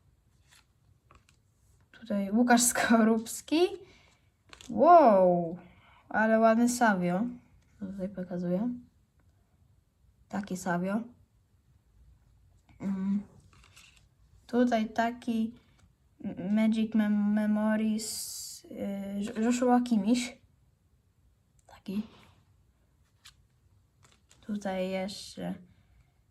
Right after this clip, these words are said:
Man of the Match Anderson. No i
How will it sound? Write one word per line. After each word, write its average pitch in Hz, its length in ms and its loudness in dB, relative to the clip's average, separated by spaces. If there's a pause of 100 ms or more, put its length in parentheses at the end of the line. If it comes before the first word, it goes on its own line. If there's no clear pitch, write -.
(100)
Man 196 240 0
of 185 180 -2
the 185 120 0
Match 185 480 -4 (840)
Anderson. 190 840 -2 (2500)
No 330 220 0
i 302 320 4